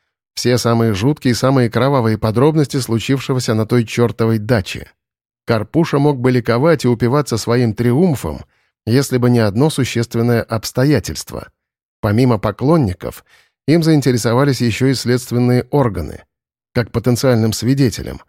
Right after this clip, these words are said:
Хорошо хоть что не потенциальным убийцей. Карпуше пришлось залечь на дно. Маман он сообщил, что на пару дней уезжает в срочную командировку за границу,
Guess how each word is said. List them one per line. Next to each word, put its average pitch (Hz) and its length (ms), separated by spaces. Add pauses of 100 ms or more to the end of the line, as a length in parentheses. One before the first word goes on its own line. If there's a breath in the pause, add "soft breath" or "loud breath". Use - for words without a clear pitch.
(460 soft breath)
Хорошо 120 340
хоть 160 180
что - 140
не 151 100
потенциальным 131 720
убийцей. 123 680 (560)
Карпуше 165 480
пришлось 131 420
залечь 110 440
на 117 140
дно. 110 400 (540)
Маман 135 360
он 113 100
сообщил, 113 480
что 120 180
на 117 120
пару 123 260
дней 156 280
уезжает 127 520
в - 40
срочную 123 460
командировку 117 680
за 113 120
границу, 117 680